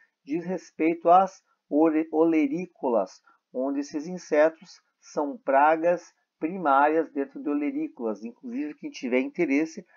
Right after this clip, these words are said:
pode baixar esse livro aqui neste site. Tranquilo? O que mais que nós temos, pessoal? Grilos,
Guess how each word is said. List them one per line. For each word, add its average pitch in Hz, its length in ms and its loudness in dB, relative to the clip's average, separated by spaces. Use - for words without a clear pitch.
pode 147 440 6
baixar 117 560 0
esse 127 240 -8
livro 165 560 -4
aqui - 420 -6
neste 151 600 -8
site. - 680 -2
Tranquilo? 226 720 4
O - 240 -20
que 160 100 -16
mais 170 280 2
que 185 60 -10
nós 170 220 -2
temos, 185 360 -4
pessoal? 120 420 -2
Grilos, 160 920 -2